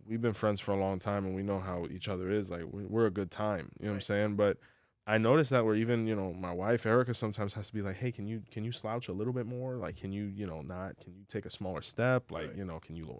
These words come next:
Speaker 1: you know?" And I'm like, "I didn't even notice." You know what I'm saying? And I noticed after that, things kinda, and then I can go back to being me, but, you know, sometimes it's just a little too much up front, and it's never intentional. It's just the energy. And imagínate, that's him just being my father, but to have him actually go through the brain,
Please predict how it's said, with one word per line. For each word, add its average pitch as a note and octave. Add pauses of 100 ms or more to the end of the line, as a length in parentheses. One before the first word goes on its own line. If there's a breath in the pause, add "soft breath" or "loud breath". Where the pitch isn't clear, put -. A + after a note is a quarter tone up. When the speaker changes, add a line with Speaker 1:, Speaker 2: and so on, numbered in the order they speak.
Speaker 1:
you F#2
know?" E2 (480 loud breath)
And G#2
I'm A2+
like, G#2
"I F#2+
didn't G2+
even F#2+
notice." G2 (100)
You G#2
know G2+
what F#2+
I'm F#2
saying? G2
And A2+
I A#2
noticed C3+
after B2+
that, C3
things A2+
kinda, A#2
and G#2
then B2
I B2+
can A#2+
go A#2
back A2
to A2
being G#2+
me, C#3
but, G#2+
you A2+
know, G2+
sometimes A#2
it's G2+
just -
a G#2
little G2+
too -
much G2
up E2+
front, G#2+
and F2+ (500 loud breath)
it's B2+
never B2+
intentional. A2+ (160)
It's A2+
just C3
the G2
energy. G2+
And G#2+ (140)
imagínate, G#2+
that's B2
him B2+
just A2
being G#2+
my F2
father, G#2+
but F2+
to G2+
have G#2
him A2+
actually G#2
go G#2
through G#2
the F2+
brain, G#2+